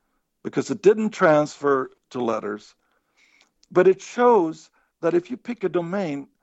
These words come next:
you can actually vastly increase your performance by using long-term memory and relying on meaningful encodings. And we see that that's true for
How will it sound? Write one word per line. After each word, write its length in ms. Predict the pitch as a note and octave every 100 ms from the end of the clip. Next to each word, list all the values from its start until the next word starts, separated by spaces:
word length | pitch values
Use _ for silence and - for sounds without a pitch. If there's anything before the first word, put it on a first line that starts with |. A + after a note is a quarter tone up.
| _ _ _
you 80 | F3
can 140 | F#3+
actually 640 | F3+ F#3 F#3 D#3+ D#3 D3 C#3+ _ _ _
vastly 880 | A#2+ A#2+ F#3 A3+ G3+ - - D3+ C#3+ -
increase 680 | F#3 G3 - D3+ C#3 B2 - -
your 100 | D3
performance 840 | C#3+ - G3 G#3+ F3+ C#3+ C3 - _ - _
by 120 | D#3+
using 320 | E3 E3 E3+
long-term 540 | D#3 D#3+ F3 - D3+ C#3
memory 440 | C3 B2+ B2+ B2 - _ _ -
and 180 | C#3+ C#3+
relying 400 | C#3+ C#3 C3+ C3
on 180 | B2+
meaningful 400 | C#3 D3 C#3+ C3+
encodings. 720 | B2+ B2 - D3+ B2 G#2+ G2+ - _ _ _ _
And 100 | -
we 80 | F#3+
see 220 | G3 A3+ F#3
that 220 | D#3+ D#3
that's 300 | E3+ E3 -
true 380 | - D3+ C3+ - _ _ _ _
for 380 | _ C#3+ C3 B2+